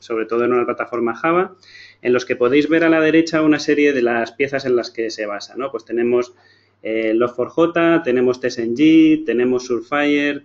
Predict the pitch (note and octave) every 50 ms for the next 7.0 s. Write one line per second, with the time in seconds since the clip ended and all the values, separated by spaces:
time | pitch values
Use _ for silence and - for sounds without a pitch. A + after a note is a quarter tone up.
0 | _ _ A#2 A2 B2 B2 B2+ C3 C3 B2+ C3 - C3+ C3+ B2+ C3+ B2+ C3 C3+ C3
1 | B2+ B2 - B2+ C3 C3 C3 C3 C3 - B2+ B2+ B2 A2 - B2 B2+ C3 C3 C3+
2 | C3 C3 C3 C3 C3+ D3+ D#3+ D#3 D#3 D#3+ D3 D3+ B2 - A#2 A2 - A2 A2 B2
3 | C#3 C3+ - C3+ C3+ C3+ C3 C3 C3 - - A2+ A2+ A2 G#2 G#2 _ C#3 D3 D#3
4 | D#3 D#3 E3 F3+ G3+ G#3 - - _ _ _ _ _ _ _ _ _ _ _ _
5 | _ - A2 A2 A2 A#2+ A#2+ B2 B2 B2 B2 B2 A#2 A#2 - A#2 A#2 A#2 A#2+ A#2
6 | B2 B2 - - B2+ B2+ - B2+ - - E3 E3 F3 F3+ G3 G#3+ - - _